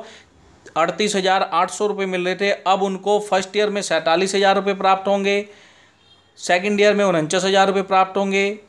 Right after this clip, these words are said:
और थर्ड ईयर में जहां उनको पहले छियालीस हज़ार पाँच सौ रुपये प्राप्त हो रहे थे, अब उनको वहां पर चौवन हज़ार रुपये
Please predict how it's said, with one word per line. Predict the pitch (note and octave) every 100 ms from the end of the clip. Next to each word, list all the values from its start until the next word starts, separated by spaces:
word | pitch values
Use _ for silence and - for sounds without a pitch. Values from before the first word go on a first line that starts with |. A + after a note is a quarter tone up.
| _ _ -
और | F3+ F#3+ C#3+ -
थर्ड | G3+ G#3+
ईयर | G#3
में | G3 G3
जहां | F#3 G3
उनको | G3 G3
पहले | F#3+ F3+ F3+ E3+
छियालीस | E3 E3+ F3+ G3+
हज़ार | G3 F#3 F3+
पाँच | F3 G3+
सौ | G3+
रुपये | F#3+ F3
प्राप्त | D#3+ D3 C#3
हो | C#3
रहे | C3+ C#3+
थे, | F#3 F#3
अब | - D#3+
उनको | D3+ D3+ D#3
वहां | D3+ C#3 C3
पर | F3+ F#3+
चौवन | - F3 F#3+ G#3 F#3
हज़ार | E3 D#3 D#3+
रुपये | D#3+ D3+ D#3+ D3+